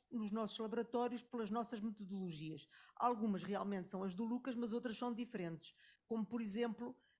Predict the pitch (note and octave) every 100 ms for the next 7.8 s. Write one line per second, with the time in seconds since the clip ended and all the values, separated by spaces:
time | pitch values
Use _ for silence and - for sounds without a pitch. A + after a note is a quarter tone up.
0 | - B3 B3 A#3+ A#3 - A3 F#3+ A3 -
1 | A#3 - B3 A#3+ - - - - B3 -
2 | A#3+ A#3 A3+ A#3 A#3 A3 G#3+ - A3 A3
3 | A3+ A3 A#3 G3+ G#3+ A3+ G#3+ G#3+ G#3+ A3
4 | G#3 G3 A3+ - F#3 G3+ F#3 A3 G#3 A3
5 | G#3 A3+ G3+ A3 A3+ G#3 G#3+ D#3+ G#3+ A3
6 | G#3+ - A3 G3+ - - _ - G#3+ F#3+
7 | G#3+ G#3+ F#3 G3+ G#3+ - C#3+ D3